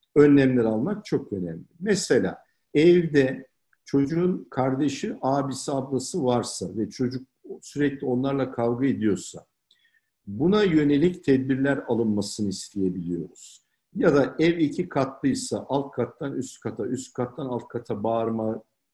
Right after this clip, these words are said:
gibi şeyler yapıyorsa bunları, e, giderilmesini sağlamaya çalışıyoruz. Bunun için evde genelde ebeveynleri de katarak bazı beden sesleri çıkartmak, e,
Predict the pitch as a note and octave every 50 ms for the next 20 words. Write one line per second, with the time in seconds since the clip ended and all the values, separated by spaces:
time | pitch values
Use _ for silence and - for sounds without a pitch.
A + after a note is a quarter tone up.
0 | _ - - C#3 A2 G#2 G#2+ A2+ G#2+ G2+ A2+ - - - A2 A2 G#2+ A2+ G#2+ G2+
1 | G2 G#2 G2+ G#2 - - B2+ G2 - - - C#3 D#3+ - - _ _ _ _ _
2 | _ _ A#2+ C#3 D#3 E3 E3 E3+ E3+ F3+ F#3 F#3 F3+ - - C#3 C3+ C3+ C3+ C3+
3 | C3+ C3 B2+ B2 A#2+ B2 A#2+ C3+ C3+ C3+ C3 B2+ B2+ B2+ B2 B2 - - B2 A#2+
4 | A#2 A#2+ - - - - - A2+ G#2+ G2+ G2 F#2 F2+ F2 E2+ E2+ E2+ - - F#2
5 | E2 F2 - - - - F#2 - _ - - - _ _ _ _ _ D3 F#3 A3
6 | A3 G#3 - - - - C#3 C3+ - - - D#3+ D#3+ D#3 D3+ D#3 F3+ E3+ D#3+ D3
7 | E3+ D#3+ D#3+ D#3 D3 C#3+ C3 B2 C#3 G3 A3 - - - C#3+ C3 B2+ C3+ C#3+ C#3+
8 | C3+ D3 D3+ D3 D3 D3 D#3 D#3 D#3 D#3+ D3+ C#3+ C3+ - - _ B2+ B2+ - A2+
9 | G#2 G2+ B2+ E3+ F#3 - _ _ _ _ _ - - - _ _ _ - - _
10 | _ _ - - _ _ _ _ _ _ - D3+ E3 F3 D#3+ C#3 C3+ F3+ E3+ C#3
11 | C#3 C#3 C#3+ E3 E3 E3+ E3 - - - B2+ C3 - - - C#3 B2+ A#2+ A#2+ A#2
12 | - - - - C3 B2 A#2 - - - - C#3+ C3+ C3+ - - A#2+ A2 - -